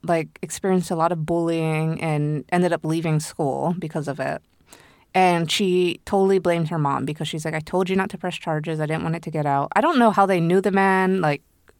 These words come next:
or if she was just, like, walking on the street and he raped her. I don't know what happened. There's, I couldn't find any information. Um, because the mom didn't know who it was, you know?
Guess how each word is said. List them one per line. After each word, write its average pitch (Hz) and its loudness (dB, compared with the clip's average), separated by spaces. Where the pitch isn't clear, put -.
or 165 0
if 160 -6
she - -4
was 175 0
just, 170 -2
like, 156 -4
walking 165 0
on 165 -2
the 147 -2
street 214 0
and 214 4
he 208 4
raped 202 -4
her. - -10
I 185 4
don't 175 0
know 156 2
what 143 2
happened. 151 -2
There's, 165 -4
I 185 -8
couldn't 190 -4
find 156 -2
any 147 -2
information. 143 -4
Um, 175 6
because 233 2
the 214 4
mom 220 6
didn't 180 0
know 175 4
who 185 2
it 147 2
was, 147 2
you 170 0
know? 165 2